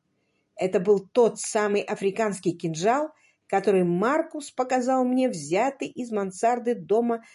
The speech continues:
номер двадцать девять по Сен-Клемент-Роуд. Четыре человека имели причины видеть и держать в руках этот нож.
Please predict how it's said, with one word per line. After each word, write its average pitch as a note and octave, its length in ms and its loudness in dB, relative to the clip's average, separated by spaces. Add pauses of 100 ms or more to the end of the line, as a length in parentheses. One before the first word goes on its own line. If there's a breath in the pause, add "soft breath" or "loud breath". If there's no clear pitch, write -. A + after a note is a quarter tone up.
(180 soft breath)
номер G3+ 400 0
двадцать F3+ 400 -4
девять D3 480 -8 (480)
по C#3+ 140 -8
Сен-Клемент-Роуд. E3 1200 -2 (600)
Четыре F#4 460 6
человека C4+ 580 6
имели A3+ 420 2
причины A#3 500 0
видеть G#3+ 480 -4 (320)
и B3+ 140 0
держать A#3 580 2
в C4 60 -4
руках B3+ 500 -2
этот B3 360 0
нож. A#3+ 500 -2